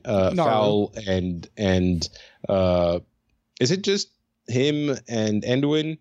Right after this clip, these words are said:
Speaker 1: Doesn't matter.
Speaker 2: It's,
Speaker 1: A bunch of
Speaker 2: it's
Speaker 1: priests.
Speaker 2: Yeah, it's a Naru, it's Anduin, uh, but the big thing is that the book explains it as a mix, like, a combination of the light and void resurrecting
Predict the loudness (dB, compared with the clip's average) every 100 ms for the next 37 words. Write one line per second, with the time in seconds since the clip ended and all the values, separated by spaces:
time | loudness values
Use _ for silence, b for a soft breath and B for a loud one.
0 | -2 0 0 -2 -4 -4 0 0 0 -2
1 | 0 0 0 -4 -8 -4 -4 -2 -2 -2
2 | 0 0 0 0 -2 -2 -2 0 2 2
3 | 2 2 0 -2 -6 -6 -4 -2 0 -2
4 | 2 2 0 0 -2 -2 -2 -6 -6 -4
5 | -2 -2 -2 0 2 0 0 0 2 0
6 | -2 -4 -2 -2 0 0 2 2 2 2
7 | 0 -2 -2 0 2 2 0 -2 -2 -4
8 | -4 -4 -10 -16 _ _ _ _ _ _
9 | _ _ -8 -2 0 0 -2 -4 -6 -10
10 | -12 -18